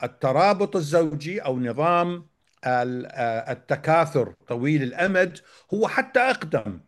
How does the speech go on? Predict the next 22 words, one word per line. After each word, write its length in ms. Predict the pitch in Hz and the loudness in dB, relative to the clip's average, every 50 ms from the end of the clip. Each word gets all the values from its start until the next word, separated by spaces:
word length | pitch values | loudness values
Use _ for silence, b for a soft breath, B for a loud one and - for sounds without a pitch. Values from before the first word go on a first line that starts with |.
| _ - | _ -4
من 140 | 131 139 | -4 -2
الجينس 540 | 143 131 113 123 143 151 143 143 147 - - | -2 -4 -4 -2 0 2 2 0 0 -2 -2
هومو، 300 | 127 113 98 90 78 - _ _ _ _ _ _ _ _ _ _ _ _ _ _ - | -2 -2 -2 -4 -10 -14 _ _ _ _ _ _ _ _ _ _ _ _ _ _ -8
يعني 360 | 123 120 110 117 120 131 - - | -4 -2 -2 -2 -2 -4 -2 -2
أقدم 360 | 208 214 - - 151 233 - 196 | -2 -2 -2 -2 -2 0 0 0
من، 400 | 170 151 156 151 151 147 147 151 - _ _ _ _ _ _ _ _ _ - - | 0 0 2 2 2 2 0 -2 -6 _ _ _ _ _ _ _ _ _ -8 -2
آه، 160 | 147 131 131 | 0 0 0
مليونين 680 | 135 131 131 135 135 147 143 139 147 147 147 147 143 139 | -2 -4 -6 -2 0 0 2 4 4 4 4 4 4 2
ونص 340 | 135 131 123 117 - - - | 2 0 -2 -4 -6 -8 -8
سنة. 200 | 110 101 92 - _ _ _ _ _ _ _ _ _ _ b b b b b b b | -8 -8 -10 -12 _ _ _ _ _ _ _ _ _ _ b b b b b b b
فإحنا 1300 | b - 165 165 156 160 - - - _ _ _ - - - - - - 160 170 175 175 175 170 160 | b 2 4 4 4 4 0 -4 -14 _ _ _ -20 -20 -18 -14 -6 -4 -2 0 2 2 2 2 0
نتكلم 540 | 151 147 - - 185 185 180 175 175 180 175 | -4 -4 0 0 2 2 2 2 0 0 0
ب-، 380 | 156 156 151 147 147 147 147 147 123 | 0 0 0 0 0 -4 -6 -8 -10
ب-، 360 | 117 135 135 131 135 135 127 - 120 - - - | -8 -6 -4 -4 -4 -4 -6 -10 -14 -14 -8 -6
آه، 180 | 135 127 127 123 | -4 -2 -2 -4
بمنطق 920 | 113 123 131 127 131 143 170 190 196 190 - - 208 202 - - - - _ _ _ _ _ - | -4 -2 -2 0 2 2 4 4 2 2 0 0 -2 -2 -2 -8 -20 -20 _ _ _ _ _ -2
التطور 580 | 147 147 147 139 120 - 160 180 175 175 160 156 | -2 -2 0 -2 0 2 2 4 4 4 2 2
اللي 200 | 135 131 135 135 | 2 0 0 0
هو 180 | 147 165 143 | 0 0 0
طويل 380 | - - 131 131 156 185 180 170 | 0 -2 -2 -2 0 0 0 -2
الأمد 640 | 165 151 - 156 156 160 156 156 143 110 104 107 | -4 -4 -2 0 0 2 2 0 -2 -4 -8 -2
جدًا، 560 | 107 135 190 180 151 123 117 123 107 92 80 | 2 2 4 4 2 0 0 0 0 0 -4